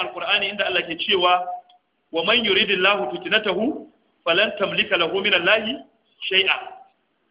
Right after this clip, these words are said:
Duk wanda Allah yake so ya fitine shi, kai baka iya mallakan komai a gare shi daga Allah.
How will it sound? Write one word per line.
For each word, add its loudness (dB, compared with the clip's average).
Duk 0
wanda 4
Allah 2
yake -6
so 2
ya 4
fitine 0
shi, -6
kai -4
baka 2
iya 0
mallakan -2
komai 0
a 0
gare 0
shi -4
daga -4
Allah. -4